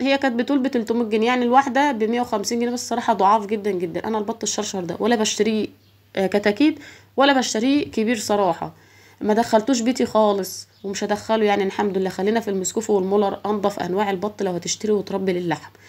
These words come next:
اما للتربيه كان النهارده في بط كتير مخلط، آه، مسكوفي على بلدي، وكان في بلدي كمان كتير النهارده. الدكر اللي انتوا شايفينه دوت قالت بتلتمية جنيه، اما النتايتين ما شاء الله النتايه قالت بمتين جنيه.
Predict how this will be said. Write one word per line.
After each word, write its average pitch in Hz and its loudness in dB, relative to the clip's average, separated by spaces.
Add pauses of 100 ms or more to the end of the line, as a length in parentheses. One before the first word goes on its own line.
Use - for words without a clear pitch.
(200)
اما 226 2
للتربيه 220 2 (520)
كان 208 0
النهارده 202 4
في 233 0
بط 226 -4 (200)
كتير 240 -2
مخلط، 277 2 (480)
آه، 196 2
مسكوفي 202 0
على 208 6
بلدي، 269 0
وكان 202 -4
في 214 -8
بلدي 214 0
كمان 202 -2
كتير 202 -4
النهارده. 165 -4 (460)
الدكر 208 0
اللي 214 2
انتوا 214 -2
شايفينه 214 0
دوت 254 0
قالت 220 0
بتلتمية 208 -2
جنيه، 226 0 (460)
اما 226 2
النتايتين 214 2
ما 208 -2
شاء 226 0
الله 226 0
النتايه 233 0
قالت 226 -2
بمتين 196 0
جنيه. 160 -4